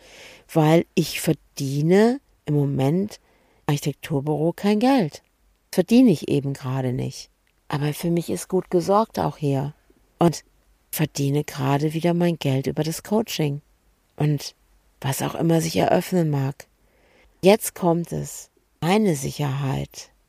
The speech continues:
mein Vertrauen in mir, tiefstes Vertrauen zu mir selber, hundert Prozent, ist meine Sicherheit. Das Vertrauen in mir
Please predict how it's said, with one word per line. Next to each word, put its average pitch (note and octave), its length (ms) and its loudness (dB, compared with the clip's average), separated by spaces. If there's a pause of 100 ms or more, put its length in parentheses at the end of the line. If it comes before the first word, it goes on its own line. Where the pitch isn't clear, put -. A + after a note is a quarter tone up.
(100)
mein C#3+ 140 -2
Vertrauen D3 840 0 (320)
in C#3+ 220 -2
mir, D3 480 0 (540)
tiefstes F3+ 460 -2
Vertrauen D3+ 680 -2
zu - 200 -10
mir D3 200 0
selber, C#3+ 640 0 (500)
hundert D#3 380 0
Prozent, C#3 760 -4 (420)
ist - 300 -8 (380)
meine C#3 360 4
Sicherheit. C3 840 -2 (380)
Das - 60 -12
Vertrauen D3 680 0
in D#3 220 0
mir D#3 320 2